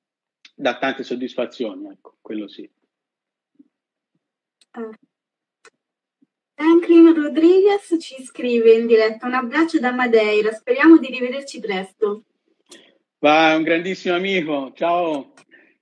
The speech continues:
Speaker 1: Speriamo di venire a Madeira quest'anno perché, eh, è la gara, come ho detto prima, che,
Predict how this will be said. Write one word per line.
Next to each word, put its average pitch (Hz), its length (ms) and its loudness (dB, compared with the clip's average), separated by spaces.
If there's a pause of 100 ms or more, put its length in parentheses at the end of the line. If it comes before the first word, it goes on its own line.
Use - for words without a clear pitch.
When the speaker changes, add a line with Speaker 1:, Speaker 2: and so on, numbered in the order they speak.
Speaker 1:
Speriamo 175 520 -4
di 165 80 -6
venire 175 320 -4
a 170 60 -4
Madeira 165 480 -4
quest'anno 156 600 -8
perché, 131 840 -12 (720)
eh, 117 880 -10
è - 80 -6
la 143 140 4
gara, 156 320 4
come 156 160 2
ho 156 40 4
detto 156 340 2
prima, 160 380 0
che, 131 600 -4